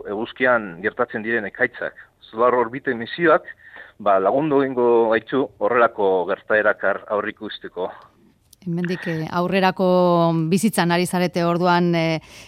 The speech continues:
Speaker 2: eh, ba, pentsatzen. Eta zuen, zu-, zuen
Speaker 1: Bai.
Speaker 2: enpresa izango da, hain zuzen ere, datorren astean egingo den Innovation Dayen, eh, hor, mm, ba, protagonistetako bat, ez?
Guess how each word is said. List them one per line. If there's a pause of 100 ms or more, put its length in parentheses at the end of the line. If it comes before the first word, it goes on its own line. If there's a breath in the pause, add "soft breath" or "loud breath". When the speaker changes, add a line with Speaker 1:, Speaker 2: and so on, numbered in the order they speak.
Speaker 2:
eh,
ba,
pentsatzen.
Eta
zuen,
zu-,
zuen
Speaker 1:
Bai.
Speaker 2:
enpresa
izango
da,
hain
zuzen
ere, (320 loud breath)
datorren
astean
egingo
den
Innovation
Dayen,
eh,
hor,
mm,
ba,
protagonistetako
bat,
ez?